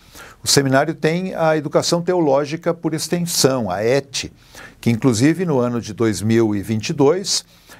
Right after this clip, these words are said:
está sendo lançada numa nova modalidade, com seis diferentes terminalidades, em que um candidato pode, ao longo de um ano e meio,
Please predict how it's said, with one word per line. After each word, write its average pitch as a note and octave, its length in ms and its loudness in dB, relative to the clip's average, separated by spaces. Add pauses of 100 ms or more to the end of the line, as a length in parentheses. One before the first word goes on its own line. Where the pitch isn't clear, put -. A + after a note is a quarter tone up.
(120)
está A#2 280 0
sendo C3+ 340 2
lançada C3+ 600 0
numa A2 280 -2
nova G#2+ 680 0
modalidade, A2+ 920 -2 (480)
com G#2 360 -2
seis A#2+ 380 2
diferentes A2+ 540 0
terminalidades, A#2+ 1160 0
em A#2+ 100 -2
que D#3+ 340 0 (440)
um E3+ 100 2
candidato E3+ 580 2
pode, C#3+ 320 0
ao A#2+ 80 4
longo B2+ 360 -4
de A#2 120 -4
um D3 140 0
ano F3 140 2
e E3 60 -2
meio, D#3+ 400 -2